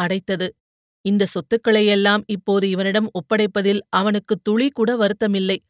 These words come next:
ஆனால், கூடப் பிறந்த தன்னை உயிரோடு இருக்கும்போதே செத்துப் போய்விட்டவன் மாதிரி, அந்த உறவுக்கே அண்ணன் ஏன் தாரை வார்த்து தலைமுழுகினார்? என் மீது என்ன அவ்வளவு வஞ்சம்? நான் செய்த துரோகம் என்ன? என்று எண்ணுகையில், தன்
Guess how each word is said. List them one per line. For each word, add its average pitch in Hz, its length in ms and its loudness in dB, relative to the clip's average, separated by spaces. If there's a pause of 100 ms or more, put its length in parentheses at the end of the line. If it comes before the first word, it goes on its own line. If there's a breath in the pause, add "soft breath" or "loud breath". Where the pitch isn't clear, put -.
(440)
ஆனால், 277 460 2 (120)
கூடப் 208 360 0
பிறந்த 240 280 4
தன்னை 226 500 2
உயிரோடு 254 480 2
இருக்கும்போதே 247 800 4
செத்துப் 220 380 -6
போய்விட்டவன் 214 540 2
மாதிரி, 208 480 0 (340)
அந்த 190 320 2
உறவுக்கே 254 680 2
அண்ணன் 208 420 -2
ஏன் 220 280 0 (120)
தாரை 190 320 0
வார்த்து 226 420 0
தலைமுழுகினார்? 190 640 0 (580)
என் 165 200 -4
மீது 262 280 0
என்ன 214 240 0
அவ்வளவு 233 400 2
வஞ்சம்? 214 420 2 (460)
நான் 170 260 -4
செய்த 247 280 -2
துரோகம் 269 400 2
என்ன? 208 300 0 (560)
என்று 202 320 2
எண்ணுகையில், 220 600 4 (380)
தன் 240 240 2